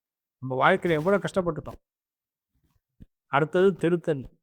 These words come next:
மூன்றாவது இடம். உப்புலிய-, உப்புலியப்பன் கோயிலே மார்க்கண்டேயர் இருக்காரு, அங்கேயே ரெண்டு முடிஞ்சிடும். அடுத்தது திருத்தணி. திருத்தணி போய் சுவாமியை பார்க்கும்போது குடும்ப சகிதமா வாழ்த்துனரா. இதை மட்டும் மகர ராசிக்காரர்கள் அவசியம் செய்யுங்க.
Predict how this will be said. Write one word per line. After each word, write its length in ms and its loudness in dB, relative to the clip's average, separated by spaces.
மூன்றாவது 500 2
இடம். 200 -10
உப்புலிய-, 680 2
உப்புலியப்பன் 440 2
கோயிலே 260 4
மார்க்கண்டேயர் 460 4
இருக்காரு, 160 2
அங்கேயே 220 0
ரெண்டு 180 -2
முடிஞ்சிடும். 380 -4
அடுத்தது 600 0
திருத்தணி. 460 -2
திருத்தணி 560 4
போய் 320 0
சுவாமியை 300 -2
பார்க்கும்போது 500 -4
குடும்ப 520 0
சகிதமா 440 -4
வாழ்த்துனரா. 520 -6
இதை 220 -4
மட்டும் 400 -4
மகர 300 -2
ராசிக்காரர்கள் 680 -6
அவசியம் 680 -10
செய்யுங்க. 260 -18